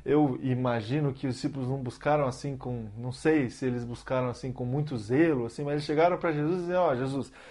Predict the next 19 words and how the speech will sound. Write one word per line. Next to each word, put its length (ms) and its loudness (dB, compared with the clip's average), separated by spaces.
a 80 -4
gente 180 -2
tem 180 -2
aqui 560 0
cinco 480 -6
pães 560 -2
e, 420 -4
e 40 -2
dois 340 2
peixes." 680 0
Ou 180 4
seja, 520 6
Jesus, 760 0
esquece 840 10
aí, 280 4
não 240 -2
dá, 300 4
não, 320 -6
não, 420 -2